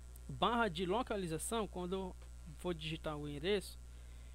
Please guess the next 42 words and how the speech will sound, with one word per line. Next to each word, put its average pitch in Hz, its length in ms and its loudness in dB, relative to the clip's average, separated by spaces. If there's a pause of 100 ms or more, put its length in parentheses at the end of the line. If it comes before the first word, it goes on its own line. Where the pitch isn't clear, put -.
(180)
ele 175 160 6
não 262 160 8
vai 262 100 10
deixar 202 280 6
salvo. 131 480 0 (580)
Se 233 100 4
eu 240 40 8
deixar 262 200 2
essa 233 160 2
opção - 180 -2
aqui 185 140 -4
marcada 156 340 0
aqui, 226 160 -4
tudo 247 220 -6
que 262 60 0
eu 233 40 4
digitar 214 300 0
aqui 185 180 -4
w 170 260 2
w 156 200 2
w 147 220 2 (100)
ponto, 226 360 4 (160)
ele 180 160 0
vai 190 160 6
dar 190 320 4 (220)
aquela 196 300 4
sugestão 202 520 0
das, 175 400 0 (160)
das - 260 -6
páginas 196 420 2
que - 100 -4
eu 185 80 2
já 190 140 0
andei 190 320 0 (160)
pesquisando. 180 640 0 (1080)
Então 180 280 2
deixa 196 200 4
automaticamente 214 800 0
desmarcado 196 800 0
aqui 123 360 -8
essas - 240 -8
opções. - 540 -8